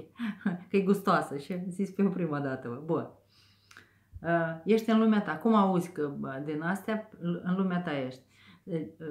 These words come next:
bonurile suprapuse iar, se șterge ceea ce se făcea înainte și se, așa, uh,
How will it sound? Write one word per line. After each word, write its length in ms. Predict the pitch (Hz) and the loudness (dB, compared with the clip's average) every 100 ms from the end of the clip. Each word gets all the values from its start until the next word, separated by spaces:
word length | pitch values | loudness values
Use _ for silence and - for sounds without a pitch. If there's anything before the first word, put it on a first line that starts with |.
| 147 | -8
bonurile 680 | 135 151 170 185 170 156 147 | -8 -4 -2 0 2 2 0
suprapuse 720 | - 151 143 143 165 151 - | -4 -6 -4 -4 -4 -4 -2
iar, 540 | 135 139 160 196 - _ _ _ - | -2 0 -2 -4 -10 _ _ _ -12
se 140 | 151 | -10
șterge 460 | - - 165 139 139 | -6 -2 -2 -2 -6
ceea 280 | - 151 | -4 -4
ce 160 | 135 - | -4 -8
se 160 | - 135 | -18 -14
făcea 540 | - 131 - 139 - | -12 -10 -8 -10 -6
înainte 500 | 127 117 120 120 170 | -4 -2 -2 -2 -6
și 180 | 165 - | -8 -10
se, 480 | 117 - 113 113 110 104 113 | -14 -8 -8 -6 -10 -12 -12
așa, 420 | 113 175 208 - - - - - | -8 -6 -6 -8 -20 -20 -20 -20
uh, 760 | - 151 143 135 131 131 127 | -6 -4 -2 -2 -4 -6 -8